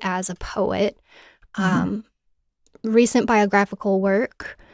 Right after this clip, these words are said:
Speaker 1: has sort of uncovered that she has actually did a lot of fiction and prose, um, and nonfiction prose as well. Um, but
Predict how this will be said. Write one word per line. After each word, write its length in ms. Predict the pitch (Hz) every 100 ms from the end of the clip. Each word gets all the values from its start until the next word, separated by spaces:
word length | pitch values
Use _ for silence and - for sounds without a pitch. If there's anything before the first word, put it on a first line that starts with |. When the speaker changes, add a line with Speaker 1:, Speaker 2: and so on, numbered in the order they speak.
| - _
Speaker 1:
has 800 | - - - 202 196 190 - - -
sort 300 | - 202 202
of 180 | 196 -
uncovered 580 | 208 196 208 196 202
that 100 | 196
she 140 | 196 214
has 120 | 202
actually 640 | 208 208 - 226 190 190 190 _ _ _ -
did 100 | 220
a 80 | 220
lot 160 | 233
of 220 | 214 - - _ -
fiction 460 | - 208 - 208
and 160 | 190 190
prose, 600 | - 185 185 185 190 - - _ _ _ _ -
um, 460 | 190 185 185 196 196 _ -
and 120 | 214
nonfiction 440 | 208 196 190 -
prose 340 | 190 190 190 -
as 220 | 180 -
well. 320 | 190 185 196 _ - - _ - -
Um, 460 | 190 185 180 185 - _ _ -
but 400 | 208 214 - -